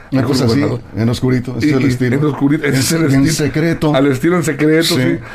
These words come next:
Speaker 1: Bien.
Speaker 2: Y bueno, dice, dice Rubén Rocha, amigo, rápido,
Speaker 1: Sí.
Speaker 2: para terminar, que está dis-, eh, van a, van a investigar esta situación para iniciar ya. Él está dispuesto a pagar la renta de ese, de la uce,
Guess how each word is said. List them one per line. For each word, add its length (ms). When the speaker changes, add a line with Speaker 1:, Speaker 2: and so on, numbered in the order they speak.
Speaker 1:
Bien. 140
Speaker 2:
Y 40
bueno, 240
dice, 300
dice 220
Rubén 260
Rocha, 220
amigo, 180
rápido, 240
Speaker 1:
Sí. 60
Speaker 2:
para 140
terminar, 360
que 120
está 200
dis-, 260
eh, 160
van 200
a, 120
van 220
a 220
investigar 520
esta 160
situación 380
para 260
iniciar 560
ya. 420
Él 120
está 120
dispuesto 320
a 60
pagar 220
la 100
renta 640
de 140
ese, 160
de 120
la 80
uce, 380